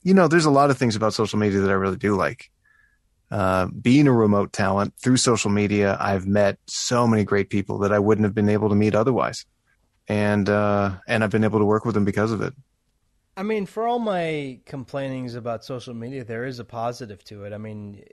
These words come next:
Speaker 2: it's, it is cool, like, talking to people who you would have never talked to in a million years without, you know, social media. I think that's pretty, pretty interesting. And it is pretty cool when,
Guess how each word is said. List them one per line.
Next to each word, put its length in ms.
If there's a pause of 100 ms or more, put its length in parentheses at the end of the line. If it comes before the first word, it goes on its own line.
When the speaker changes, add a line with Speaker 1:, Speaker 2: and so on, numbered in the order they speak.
(260)
Speaker 2:
it's, 640
it 140
is 160
cool, 600 (220)
like, 200
talking 420
to 80
people 460
who 420 (560)
you 140
would 120
have 140
never 200
talked 360
to 120
in 60
a 60
million 380
years 440 (100)
without, 420 (160)
you 100
know, 80
social 340
media. 380
I 20
think 220
that's 160
pretty, 360 (160)
pretty 240
interesting. 540
And 100
it 100
is 180
pretty 320
cool 400
when, 560